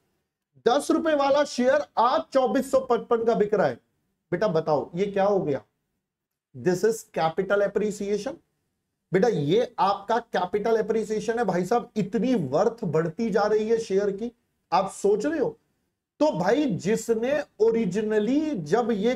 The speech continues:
कंपनी बनाई तो दस रुपए पर शेयर लिया, दस रुपए का शेयर आज चौबीस सौ पचपन का मिल रहा है। पहले बेटा बात समझ आई?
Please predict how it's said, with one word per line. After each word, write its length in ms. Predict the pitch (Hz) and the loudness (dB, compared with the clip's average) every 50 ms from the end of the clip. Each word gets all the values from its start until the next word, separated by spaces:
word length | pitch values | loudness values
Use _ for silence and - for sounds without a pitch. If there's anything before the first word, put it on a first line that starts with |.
| 247 - | -2 -2
कंपनी 560 | - 196 190 196 185 - 214 214 240 269 262 190 143 | -2 0 0 -2 -4 -4 -4 -2 -2 -2 -2 -2 0
बनाई 460 | 151 156 143 151 170 190 226 208 147 123 - - _ _ - | 0 0 0 2 0 2 2 0 -2 -4 -8 -12 _ _ -2
तो 160 | 175 - - 151 127 110 | 0 0 0 0 0 0
दस 220 | 156 170 180 - | 0 0 2 2
रुपए 260 | 214 208 202 214 214 208 | 2 2 4 4 2 2
पर 200 | - 226 214 202 | 2 2 0 0
शेयर 320 | - - 208 214 226 214 | 0 0 2 2 2 0
लिया, 300 | 220 214 220 233 247 240 - _ _ _ _ _ _ _ _ _ _ _ | -2 0 0 0 0 0 -4 _ _ _ _ _ _ _ _ _ _ _
दस 420 | 139 127 123 170 226 202 220 - - | -10 -2 0 2 2 2 2 2 0
रुपए 240 | 294 277 226 254 240 | 0 2 2 2 2
का 180 | 233 - 233 226 | 2 2 0 0
शेयर 380 | - - - 180 196 233 247 - - _ _ - | 0 0 0 2 2 2 0 -2 -6 _ _ 0
आज 340 | 185 190 208 226 254 269 247 - _ _ _ _ _ - | 2 4 4 2 2 0 -2 -6 _ _ _ _ _ 0
चौबीस 540 | 226 190 190 196 185 175 226 226 - - | 2 2 2 2 2 2 0 0 -2 0
सौ 120 | - 233 233 233 233 - | 2 2 2 2 0 0
पचपन 420 | 185 185 - - - 202 202 208 | -2 -2 -2 -2 -2 -2 -2 0
का 120 | 202 190 180 | -2 -2 0
मिल 140 | 170 151 143 | 0 0 0
रहा 200 | 135 139 139 127 | 0 0 0 0
है। 60 | 120 120 _ _ | -2 -4 _ _
पहले 200 | - 170 170 190 | -2 0 2 2
बेटा 180 | 190 190 190 196 | 2 2 2 2
बात 200 | 175 165 170 175 | 2 2 0 0
समझ 240 | - 202 190 202 190 | 0 -2 -2 0 0
आई? 140 | 220 269 | -2 -4